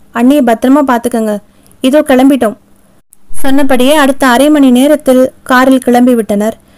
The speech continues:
கோயம்புத்தூரை நோக்கி இருவரும். வந்து இறங்கிய நண்பனை பார்த்ததும் கதறிவிட்டான் ஞானேஸ்வரன்.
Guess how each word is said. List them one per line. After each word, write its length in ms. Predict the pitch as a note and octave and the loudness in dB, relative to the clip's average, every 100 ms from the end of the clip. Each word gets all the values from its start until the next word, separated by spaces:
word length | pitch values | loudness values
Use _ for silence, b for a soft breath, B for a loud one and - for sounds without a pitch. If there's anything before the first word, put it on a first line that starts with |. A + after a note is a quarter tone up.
| b - | b -4
கோயம்புத்தூரை 540 | B3+ C4 B3 A#3 A#3+ | 2 2 2 0 0
நோக்கி 320 | B3 G#3+ G#3+ | 0 -2 -4
இருவரும். 360 | A3+ G3+ G3 F#3 - _ _ _ _ b b b - | -4 -2 -4 -6 -14 _ _ _ _ b b b -8
வந்து 400 | A#3+ C#4+ F4+ F#4+ | -2 0 2 2
இறங்கிய 440 | D4 D#4 C#4+ C#4 | 2 2 2 2
நண்பனை 480 | B3+ A3 B3+ D4+ B3+ | 0 2 2 2 0
பார்த்ததும் 600 | B3 A#3 A#3+ A3 A3+ A#3+ - | 0 -4 -2 -4 -2 -2 -2
கதறிவிட்டான் 640 | A#3 C4+ C#4+ B3 A3+ B3 A#3+ | 0 0 0 -2 -2 -2 -2
ஞானேஸ்வரன். 580 | G#3 G#3+ G#3+ G#3 F#3 | -2 -4 -4 -4 -6